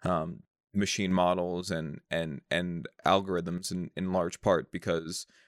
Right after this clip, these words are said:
much fluid and much easier to sort of pick out things for in, in individual cases. Uh,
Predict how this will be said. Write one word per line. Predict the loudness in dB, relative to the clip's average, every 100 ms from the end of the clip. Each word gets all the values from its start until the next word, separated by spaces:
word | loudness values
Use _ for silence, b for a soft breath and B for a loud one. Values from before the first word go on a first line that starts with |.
| -6
much | -4
fluid | 0 4 4 4
and | 2
much | -2 -4 -4
easier | -2 0 -2 -4
to |
sort | -2 -2 -4
of | -4
pick | -2 2
out | 4 4 4 0 -8 _ _ _ _ -4
things | 2 2 2
for | 0 0 0
in, | 0 0 -2 0
in | 2 2 -2 -2
individual | 0 2 2 2 -2
cases. | 0 2 4 2 -2 -4 -6 -8 -8
Uh, | -2 -2